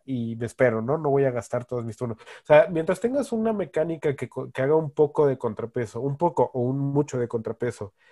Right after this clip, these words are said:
en la suerte, creo que esa es la me-, lo principal para poder tener un buen dice rolling.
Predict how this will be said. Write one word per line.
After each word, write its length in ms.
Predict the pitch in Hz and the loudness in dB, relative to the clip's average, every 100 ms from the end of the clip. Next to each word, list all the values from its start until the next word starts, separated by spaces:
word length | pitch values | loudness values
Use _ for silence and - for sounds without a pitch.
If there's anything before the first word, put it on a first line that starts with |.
| _ - _ | _ -20 _
en 760 | 123 117 117 - 113 110 113 113 | -4 -4 -6 -4 -2 0 0 0
la 80 | 113 | 2
suerte, 540 | 175 185 254 330 - _ _ _ - | 4 4 2 0 -4 _ _ _ -2
creo 400 | 127 135 143 - | 2 4 2 0
que 560 | 135 127 123 131 156 | 0 2 0 0 4
esa 180 | 147 170 | 4 2
es 100 | 151 | 2
la 100 | 139 | 2
me-, 280 | 123 127 135 | 2 0 2
lo 180 | 123 117 | 2 0
principal 680 | 127 123 117 117 139 147 170 | 0 -2 -4 0 6 6 6
para 240 | 143 127 113 | 2 2 2
poder 340 | 117 120 120 | 0 0 0
tener 260 | - 120 117 | -2 -6 -6
un 140 | 113 | -6
buen 160 | 113 110 | -4 -4
dice 160 | 107 98 | -6 -8
rolling. 240 | 98 95 | -14 -16